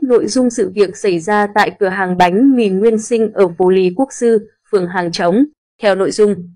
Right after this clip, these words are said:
khoảng mười tám giờ ngày ba mươi sáu, chị A cùng mẹ, em trai đến quán bánh mì Nguyên Sinh ăn tối. Chị A có mang theo lon nước dừa vào quán. Khi bị nhắc nhở không được mang nước ở ngoài vào, chị A đã cất đi và xin lỗi.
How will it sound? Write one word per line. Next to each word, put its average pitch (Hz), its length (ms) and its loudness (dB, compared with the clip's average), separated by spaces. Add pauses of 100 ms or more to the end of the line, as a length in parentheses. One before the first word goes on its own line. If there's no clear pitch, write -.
(100)
khoảng 185 240 2
mười 180 100 -2
tám 190 200 -2
giờ 220 220 0
ngày 190 160 -2
ba 196 120 2
mươi 208 140 0
sáu, 196 360 0 (260)
chị 240 120 -2
A 214 280 0
cùng 190 180 -2
mẹ, 196 260 -2 (220)
em 220 160 2
trai 196 260 -2
đến 175 220 -2
quán 190 240 0
bánh 185 240 0
mì 233 140 0
Nguyên 185 260 -2
Sinh 180 220 -4
ăn 190 200 -2
tối. 190 300 0 (320)
Chị - 160 -4
A 202 320 0 (260)
có 220 140 2
mang 262 260 0
theo 254 180 -2
lon 247 240 2
nước 285 180 0
dừa 190 260 -2
vào 170 120 -2
quán. 175 340 2 (380)
Khi 202 160 -4
bị 180 120 0
nhắc 254 220 -2
nhở 208 260 2
không 208 240 -4
được 180 140 0
mang 202 200 0
nước 294 260 0
ở 202 100 0
ngoài 175 220 0
vào, 180 300 0 (200)
chị - 140 -2
A 208 240 0
đã 190 140 0
cất 294 220 -6
đi 220 240 0
và 160 120 -4
xin 175 220 -4
lỗi. 185 240 0